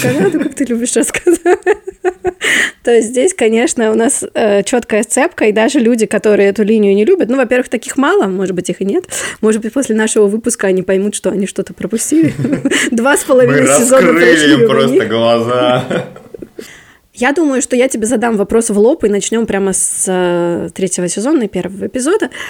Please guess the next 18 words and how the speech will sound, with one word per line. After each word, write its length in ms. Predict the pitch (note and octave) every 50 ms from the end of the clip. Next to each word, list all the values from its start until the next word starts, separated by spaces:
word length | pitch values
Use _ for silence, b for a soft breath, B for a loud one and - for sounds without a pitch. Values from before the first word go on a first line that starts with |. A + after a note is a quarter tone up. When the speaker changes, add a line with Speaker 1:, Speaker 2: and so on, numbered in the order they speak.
| B B B B -
Speaker 1:
Вот 140 | G#3+ A3 -
смотри, 300 | - B3 A#3+ A3 G#3 G#3
у 80 | G3+
нас 220 | G#3 B3 D#4 - -
в 80 | -
первом, 680 | - C4 A#3+ A#3 A3 G#3 G3 G3 F#3 F3+ F3+ F3 F3
э, 40 | F3+
эпизоде, 360 | F3+ - G#3+ G3+ C#4+ G4 G#4 F#4
который, 280 | - A3+ - G#3+ G3
кстати, 520 | F#3 - - - G#3 - - G3 F#3 F3+ F3+
довольно 360 | F3+ G3+ F#3+ G3+ G3 F#3+ F#3
бодрый, 320 | F3+ A#3+ E4+ - D#4 B3
да, 320 | G3 F#3+ G#3 A#3 A#3 A#3+ G#3 -
по 60 | G3
сравнению 380 | - - F#3+ F#3+ F#3+ F#3+ F#3
с 80 | F3 -
некоторыми 420 | G3 F#3 - - - - E3+ E3+
другими 800 | E3+ - - E3+ E3 F3 E3+ D#3+ D3+ D#3 D#3 E3 E3+ D#3+ E3+ E3+